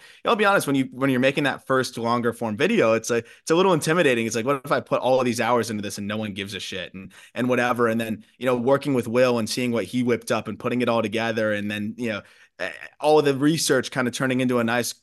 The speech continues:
cool little story. It was super fulfilling. Like, it was a really cool feeling when we put it out, um, and, and gets me juiced up and amped up about, you know, what we're gonna be doing, you know, on the YouTube side moving forward. Uh, but then the other side of it is, I, I think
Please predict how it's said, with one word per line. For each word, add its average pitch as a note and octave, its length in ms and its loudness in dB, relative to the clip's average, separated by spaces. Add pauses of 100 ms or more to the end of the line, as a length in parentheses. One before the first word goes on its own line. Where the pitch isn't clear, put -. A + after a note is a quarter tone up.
(140)
cool D3 140 -2
little B2+ 160 -2
story. A2 720 -2 (340)
It F3 160 -2
was B3 200 2
super C#3+ 560 2
fulfilling. B2+ 540 2
Like, A#2+ 100 -2
it C#3+ 60 2
was D#3+ 160 4
a C#3+ 100 6
really C3 380 2
cool C3 300 -2
feeling C3 380 2
when A2+ 80 -2
we A2 60 -2
put A2+ 200 -4
it A2 100 -2
out, A#2 320 0 (240)
um, G2+ 460 -2
and, C3 180 -2
and C3+ 140 0
gets C3 200 0
me C3 120 0
juiced B2 280 -4
up A#2 200 2
and A2+ 80 -2
amped A2+ 240 -4
up A2 100 0
about, G#2+ 340 -2
you G#2+ 80 -10
know, G2+ 120 -6
what G#2+ 160 -8
we're A2 80 -6
gonna G#2 160 -6
be G2+ 100 -4
doing, G2+ 400 -6 (220)
you A2 100 -6
know, A2 80 -2
on G#2+ 80 -4
the G2+ 220 -4
YouTube G#2 240 -8
side G2 340 -4
moving F#2 300 -12
forward. G2+ 520 -6 (200)
Uh, G#2+ 200 -2
but A#2 160 -4
then E3+ 140 4
the E3 120 4
other C3+ 140 4
side A#2 220 0
of G#2+ 80 -2
it G#2 80 -4
is, G2 80 -10
I, F#2+ 280 -6
I C3 40 -6
think B2+ 420 -8